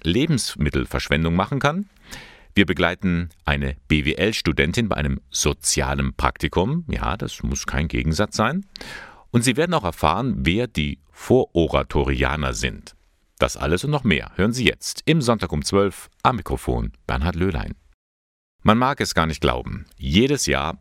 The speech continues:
landen in Deutschland über zehn Millionen Tonnen Lebensmittel im Müll. Das meiste davon wäre noch essbar,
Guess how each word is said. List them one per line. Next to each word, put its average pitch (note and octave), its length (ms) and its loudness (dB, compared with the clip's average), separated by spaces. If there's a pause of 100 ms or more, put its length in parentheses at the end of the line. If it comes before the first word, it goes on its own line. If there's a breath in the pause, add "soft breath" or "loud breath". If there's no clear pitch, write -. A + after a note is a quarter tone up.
landen F#2+ 440 2
in E2+ 120 2
Deutschland D#2 600 0
über B2+ 400 0
zehn A2 300 0
Millionen E2 540 0
Tonnen D2+ 340 0
Lebensmittel C2+ 800 -2 (180)
im E2 240 0
Müll. A#1+ 240 -2 (640)
Das - 160 -2
meiste G2 320 -2
davon G2 400 0 (480 loud breath)
wäre B1+ 260 0
noch B1 140 -2
essbar, G2+ 520 0